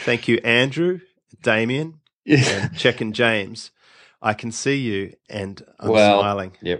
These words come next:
Speaker 2: well, that's weird for anyone who's not Australian. The romper room is kind of our version of
Speaker 1: They
Speaker 2: our
Speaker 1: call out the names at the end of the show.
Speaker 2: Yeah, yeah, it's for three-year-olds.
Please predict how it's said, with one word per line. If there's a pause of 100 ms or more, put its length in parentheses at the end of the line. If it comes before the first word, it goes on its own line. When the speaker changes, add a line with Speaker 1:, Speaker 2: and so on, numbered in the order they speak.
Speaker 2:
well,
that's
weird
for
anyone
who's
not
Australian.
The
romper
room
is
kind
of
our
version
of
Speaker 1:
They
Speaker 2:
our
Speaker 1:
call
out
the
names
at
the
end
of
the
show.
Speaker 2:
Yeah, (340)
yeah,
it's
for
three-year-olds.